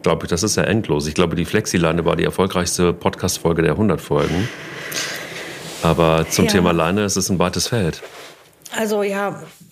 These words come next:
Speaker 2: oder Leinenführung und, und Fußarbeit, das können wir gerne auch nochmal aufgreifen, weil wir haben, glaub ich, auch bei der letzten Folge schon gesagt, das ist so umfangreich, da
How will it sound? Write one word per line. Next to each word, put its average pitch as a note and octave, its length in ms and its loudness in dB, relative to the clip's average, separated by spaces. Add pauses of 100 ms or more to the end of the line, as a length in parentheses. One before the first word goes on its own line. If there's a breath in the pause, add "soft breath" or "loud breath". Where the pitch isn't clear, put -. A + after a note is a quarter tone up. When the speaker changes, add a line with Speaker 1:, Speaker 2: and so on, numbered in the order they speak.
(200)
Speaker 2:
oder F3 220 -2
Leinenführung F#3+ 840 -2
und, D#3+ 160 -2 (140)
und F3 100 0
Fußarbeit, F#3+ 640 -2
das F3 140 -4
können G3+ 180 -2
wir E3 60 -2
gerne G#3 240 -2
auch - 140 -8
nochmal F#3 320 -4
aufgreifen, F3 600 -2
weil E3+ 140 0
wir F3 100 0
haben, G3 220 -4
glaub F3 180 0
ich, F#3 160 -6
auch F#3 160 -2
bei F#3+ 180 -2
der F#3 160 0
letzten G3+ 320 -2
Folge G3+ 320 -2
schon F#3 260 -4
gesagt, F#3+ 420 -2
das F3+ 160 -4
ist - 140 -2
so G#3 140 0
umfangreich, F#3+ 840 -2
da F#3 100 -4